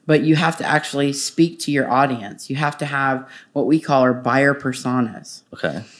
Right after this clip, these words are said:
Speaker 1: So when you have buyer personas, you are able to kind of determine what are the types of people that are coming to my site, and then kind of look at that in an extrapolated way and say, "Oh,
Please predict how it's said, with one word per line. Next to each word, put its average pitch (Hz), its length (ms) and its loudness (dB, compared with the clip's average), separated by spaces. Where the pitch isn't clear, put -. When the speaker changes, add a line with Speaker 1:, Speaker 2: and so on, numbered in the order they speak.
Speaker 1:
So - 160 -2
when 156 100 6
you 160 140 6
have 170 200 2
buyer 160 260 4
personas, 143 920 0
you 170 220 4
are 165 120 6
able 151 360 4
to 139 480 0
kind 147 220 2
of 139 140 0
determine 143 640 0
what 165 160 2
are 196 60 0
the 180 100 -2
types 147 340 -4
of 135 80 -14
people 147 280 -2
that 127 120 -2
are 127 60 2
coming 139 320 2
to 127 100 -6
my 123 140 -2
site, 127 480 -4
and 147 140 4
then 147 160 4
kind 160 280 0
of 143 180 0
look 156 260 -2
at 165 140 -4
that 135 480 0
in 139 140 2
an 131 120 4
extrapolated 143 800 0
way 135 360 2
and 123 120 -2
say, 127 400 -2
"Oh, 139 400 2